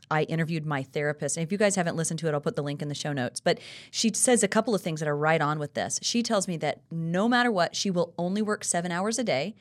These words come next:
And she says eight hours a day of work is too much already. So she says, "Why would I ever work more than what is already too much?"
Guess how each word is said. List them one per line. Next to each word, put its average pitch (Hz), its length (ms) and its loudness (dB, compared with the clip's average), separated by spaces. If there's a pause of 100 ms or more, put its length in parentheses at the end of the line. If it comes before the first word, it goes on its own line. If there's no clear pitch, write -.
(480)
And 165 420 0 (140)
she - 300 -2
says 170 400 0
eight 185 120 6
hours 190 220 6
a 190 60 -4
day 175 100 4
of 170 100 2
work 165 200 0
is 180 100 -4
too - 160 -2
much 175 240 0
already. 170 380 -2
So 185 180 0
she 170 160 -2
says, 165 220 -2
"Why 156 420 2
would 180 160 2
I 160 240 2
ever 160 240 0
work 165 360 -2 (500)
more 185 800 6 (280)
than 196 160 6
what 185 160 6
is 170 100 2
already 170 380 4
too 233 180 -6
much?" - 380 -8